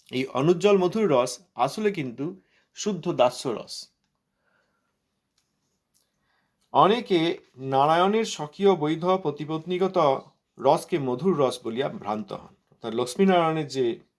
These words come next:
সেবা, সেখানে লক্ষ্মী দেবীর অনুজ্জ্বল মধুর রস, এই বৈধ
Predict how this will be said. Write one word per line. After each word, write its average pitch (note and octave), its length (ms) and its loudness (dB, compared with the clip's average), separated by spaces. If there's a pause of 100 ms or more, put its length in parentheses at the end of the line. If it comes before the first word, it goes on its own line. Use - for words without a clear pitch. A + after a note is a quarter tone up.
(460)
সেবা, G#2+ 440 -2
সেখানে C3 380 -8
লক্ষ্মী A2 340 -6
দেবীর C3 400 -4 (1200)
অনুজ্জ্বল F#3+ 460 4
মধুর C#3 360 -4
রস, G2 320 -8 (640)
এই E3+ 220 0
বৈধ D3 400 0